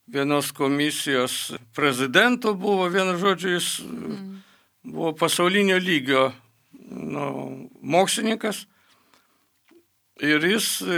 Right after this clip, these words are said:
Speaker 1: pradėjo vadovauti mano disertacijai, nu, aš buvau jo mokinys ir toliau mano, nu, dėmesys pradėjo krypti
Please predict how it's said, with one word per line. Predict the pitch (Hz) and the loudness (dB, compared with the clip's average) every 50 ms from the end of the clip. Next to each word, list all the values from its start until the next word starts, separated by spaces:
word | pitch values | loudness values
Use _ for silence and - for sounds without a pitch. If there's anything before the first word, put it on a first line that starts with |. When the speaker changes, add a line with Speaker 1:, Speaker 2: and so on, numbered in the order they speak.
| 160 | -2
Speaker 1:
pradėjo | 165 - 160 156 151 175 180 180 165 | -2 -2 -2 0 2 2 2 2 2
vadovauti | 151 165 156 151 156 147 147 160 165 175 180 175 175 175 165 156 147 143 135 139 - - - - - - - | 2 0 0 2 2 2 4 4 4 4 2 0 -2 -2 0 2 2 0 0 -2 -6 -12 -16 -20 -20 -20 -20
mano | - - - - 151 156 160 151 143 139 | -18 -12 -4 0 2 2 2 2 0 -2
disertacijai, | 127 139 135 - 156 135 127 - - 143 139 143 156 - - - 202 202 202 202 196 180 | -2 -4 -2 0 0 0 0 2 4 6 6 6 4 2 -2 -2 -2 -2 -2 -2 -4 -4
nu, | 180 185 175 165 151 147 - - - | -4 -2 -2 -4 -4 -8 -10 -10 -6
aš | - - 147 135 - - 156 | -4 -4 -2 -4 -4 -8 -10
buvau | 151 147 151 151 151 156 147 143 143 139 139 - _ _ _ _ _ _ _ _ _ - | -12 -12 -8 -4 -2 -2 0 0 -2 -4 -6 -12 _ _ _ _ _ _ _ _ _ -8
jo | - 151 147 143 | -4 -2 0 0
mokinys | 143 143 135 139 - 139 135 151 170 214 247 - - - - - - _ _ _ _ _ _ _ _ _ _ _ _ _ _ _ _ - | 0 0 -2 -2 -4 -4 -4 -2 0 0 0 -2 -2 -4 -8 -10 -14 _ _ _ _ _ _ _ _ _ _ _ _ _ _ _ _ -16
ir | - 165 165 160 151 147 147 156 147 147 147 143 123 - - - _ _ _ _ _ _ _ _ _ _ _ _ _ _ _ - | -10 -8 -4 -2 -2 -2 0 0 0 2 0 0 -2 -6 -12 -20 _ _ _ _ _ _ _ _ _ _ _ _ _ _ _ -2
toliau | 143 139 131 127 127 127 143 156 175 185 180 185 - _ _ _ _ _ _ _ _ _ _ _ _ _ _ _ - | 0 0 4 4 4 4 4 4 2 0 -2 -4 -8 _ _ _ _ _ _ _ _ _ _ _ _ _ _ _ -12
mano, | 143 147 156 156 160 165 156 147 143 143 143 - - - _ _ _ _ _ _ _ | -4 2 4 4 4 4 4 2 2 2 2 0 -4 -14 _ _ _ _ _ _ _
nu, | - - 147 147 147 139 135 131 123 123 123 113 | -12 -8 -6 -4 -2 -2 0 -2 -2 -4 -6 -10
dėmesys | 117 135 131 160 156 151 147 143 147 - - 180 196 226 - - | -8 -2 0 2 2 4 2 2 2 0 0 0 0 0 0 -2
pradėjo | - 180 165 151 156 180 185 180 175 | -2 -2 -2 0 0 0 0 0 0
krypti | - - 160 180 202 202 - - - 185 175 175 | -2 -4 -2 -2 -2 -4 -4 -6 -2 -2 0 0